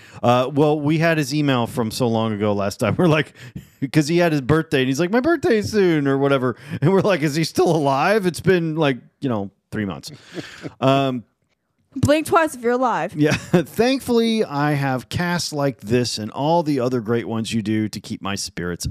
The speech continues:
Speaker 1: up. For Chris, oh, that's so
Speaker 2: Aw.
Speaker 1: nice. Uh,
Speaker 2: We're so gang gang.
Speaker 1: <laughs> We're so what?
Speaker 2: Gang gang.
Speaker 1: Gang gang?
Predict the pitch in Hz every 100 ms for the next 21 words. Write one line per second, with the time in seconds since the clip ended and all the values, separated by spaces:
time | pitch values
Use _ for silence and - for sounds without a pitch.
0 | - 82 - - _ - - - - -
1 | - _ - 156 - 247 214 226 240 254
2 | - 294 302 247 80 - - - - -
3 | - - 240 262 285 254 269 254 262 -
4 | _ - - 640 605 587 539 587 508 -
5 | - - - - _ _ 131 - 151 131
6 | 107 131 202 - _ - 240 269 247 226
7 | 214 285 - 202 196 117 143 147 165 170
8 | 240